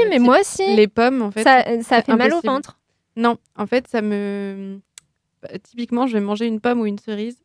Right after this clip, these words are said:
Speaker 1: et dans les cinq minutes, je vais avoir les yeux, mais gonflés.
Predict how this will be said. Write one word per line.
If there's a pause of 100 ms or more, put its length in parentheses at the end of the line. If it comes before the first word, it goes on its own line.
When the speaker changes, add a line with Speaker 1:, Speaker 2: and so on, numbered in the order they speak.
(160)
Speaker 1:
et
dans
les
cinq
minutes,
je
vais
avoir
les
yeux,
mais
gonflés.